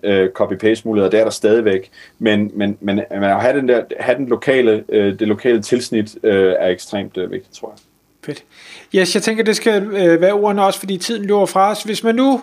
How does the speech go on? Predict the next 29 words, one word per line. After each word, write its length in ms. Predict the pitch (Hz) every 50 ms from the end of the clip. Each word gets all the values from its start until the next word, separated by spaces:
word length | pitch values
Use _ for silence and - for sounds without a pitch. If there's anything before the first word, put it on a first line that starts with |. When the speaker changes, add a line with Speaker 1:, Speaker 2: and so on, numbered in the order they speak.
| - - -
Speaker 2:
øh, 160 | 208 208 196
tænker, 320 | - - 208 208 202 220 196
det 100 | 208 214
her, 100 | 214 208
det 120 | 220 214
lyder 260 | 190 214 220 208 196
vanvittigt 500 | 170 185 185 196 208 202 220 185 196 165
spændende, 340 | - - 196 196 185 196 202
jeg 120 | 196 185
kunne 120 | 190 - 180
godt 180 | - 196 196
tænke 280 | - - 208 208 190 -
mig 140 | 208 214 190
at, 460 | - 156 160 160 156 160 160 160 156 151
øh, 80 | 147
at 640 | 147 - - 147 143 143 139 143 151 151 151 151 -
komme 180 | - 185 165
i 20 | 151
kontakt 340 | 160 160 - 185 185 180 202
med 100 | 202 175
Yes, 140 | 175 180 180
connecte 420 | - - 185 185 190 180 185 202
med 160 | 185 185 185
dig 120 | 185 185 180
på 100 | - 190
en 60 | 190
eller 140 | 180 175 180
anden 140 | 175 170 165
måde. 260 | 165 170 180 185